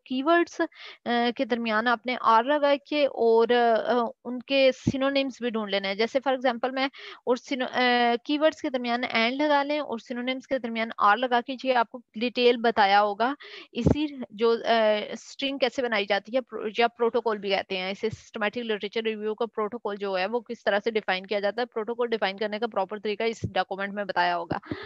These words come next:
तो वो इस तरह से किया जाता है। मैं आपको शॉर्ट करके बता रही हूँ।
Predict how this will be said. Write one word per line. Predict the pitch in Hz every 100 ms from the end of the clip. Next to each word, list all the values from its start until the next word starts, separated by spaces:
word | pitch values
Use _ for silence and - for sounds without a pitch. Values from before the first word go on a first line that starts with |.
| - _ -
तो | 254 254 226
वो | 262
इस | 247 269
तरह | - 285
से | 302
किया | - 214
जाता | 208 202 226
है। | 269 _ _ -
मैं | 233
आपको | 233 214
शॉर्ट | 269 269 202 - _ -
करके | 233 202 226
बता | 196 160
रही | 208 185
हूँ। | 196